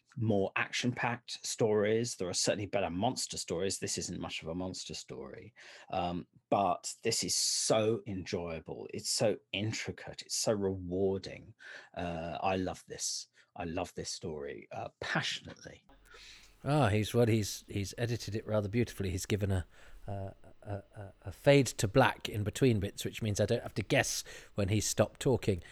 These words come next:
Speaker 2: He didn't introduce himself. He is Dan Rebellato. He is a very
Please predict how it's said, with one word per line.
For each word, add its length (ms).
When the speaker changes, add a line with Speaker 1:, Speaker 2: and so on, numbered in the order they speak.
Speaker 2:
He 220
didn't 320
introduce 480
himself. 480
He 160
is 160
Dan 340
Rebellato. 960
He 140
is 180
a 60
very 640